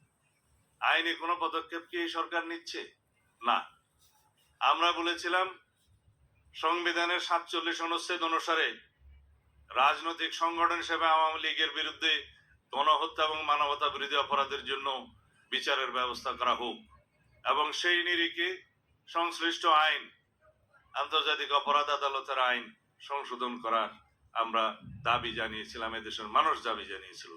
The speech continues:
এই সরকার অধ্যাদেশ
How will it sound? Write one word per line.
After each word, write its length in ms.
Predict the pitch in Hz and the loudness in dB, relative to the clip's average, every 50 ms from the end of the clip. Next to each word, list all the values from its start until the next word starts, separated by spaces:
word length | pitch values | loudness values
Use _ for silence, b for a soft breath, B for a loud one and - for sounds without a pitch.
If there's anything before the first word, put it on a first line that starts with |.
| 82 _ b b b b b b b b b b _ | -20 _ b b b b b b b b b b _
এই 180 | - 131 143 143 | -4 -2 0 0
সরকার 540 | 139 - 165 160 160 - - 175 170 165 165 165 - _ _ _ _ _ _ _ _ - | 0 0 2 0 0 0 0 0 2 2 0 -2 -6 _ _ _ _ _ _ _ _ -18
অধ্যাদেশ 840 | 123 123 131 143 139 139 139 143 143 135 - - - - - - | -14 -6 -2 -2 -2 0 0 -2 -4 -2 -4 -6 -12 -12 -16 -18